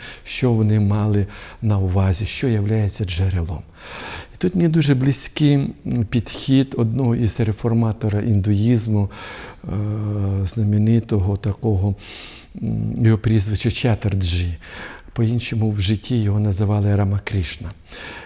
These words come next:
який вивчав релігію і прийшов до висновку, що всі релігії мають єдине джерело. Всі вони йдуть від Творця, єдиного Творця.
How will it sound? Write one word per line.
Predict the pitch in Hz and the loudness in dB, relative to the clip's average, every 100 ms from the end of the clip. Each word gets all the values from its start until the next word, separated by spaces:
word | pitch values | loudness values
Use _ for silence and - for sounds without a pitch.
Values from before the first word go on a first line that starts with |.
| - | -8
який | 110 - | -6 -4
вивчав | 113 101 - 117 | -4 -4 -2 -2
релігію | 110 113 151 156 127 123 117 - - | 0 0 0 -2 -2 -4 -6 -12 -8
і | 117 | -6
прийшов | 101 107 - 131 | -4 -4 -4 -4
до | 101 | -2
висновку, | 104 147 160 - 101 - | 0 -2 -2 -4 -6 -6
що | 113 - | -8 -10
всі | - 196 190 | -8 -4 -2
релігії | 170 160 156 143 160 - - - | -2 0 -2 -2 -6 -8 -20 -12
мають | - 123 120 120 120 - | -4 -2 0 -2 -6 -6
єдине | 110 107 95 110 101 | 0 2 4 2 0
джерело. | 95 98 95 92 82 82 - - - - | 0 -2 0 -2 -4 -8 -14 -20 -20 -16
Всі | - 180 | -8 -4
вони | 151 131 | -2 -2
йдуть | 123 123 107 127 - | -2 0 0 -2 -2
від | 110 117 - 98 | 0 0 -2 -8
Творця, | - 107 107 - 120 104 | -6 -4 -4 -4 -4 -2
єдиного | 101 98 110 107 87 82 | 0 2 2 2 0 -4
Творця. | - 92 85 - - | -4 -6 -6 -8 -10